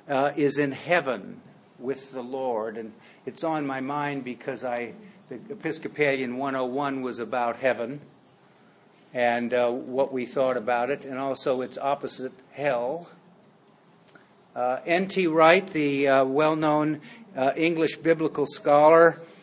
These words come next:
says that heaven is God's space where full reality exists,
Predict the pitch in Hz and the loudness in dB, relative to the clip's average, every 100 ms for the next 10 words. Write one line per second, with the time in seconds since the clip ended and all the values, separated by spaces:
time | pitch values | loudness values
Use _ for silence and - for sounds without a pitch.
0 | - - - - 147 143 147 147 135 139 | -20 -20 -16 -2 6 10 12 10 6 4
1 | 135 123 160 160 165 139 131 143 139 135 | 4 6 4 4 4 2 2 4 4 4
2 | - - 196 190 196 196 131 131 127 - | 0 4 8 8 6 2 0 0 0 0
3 | 175 170 156 147 151 147 131 139 131 131 | 0 2 2 4 6 6 2 0 -2 0
4 | 160 180 - - - | 2 2 2 -6 -8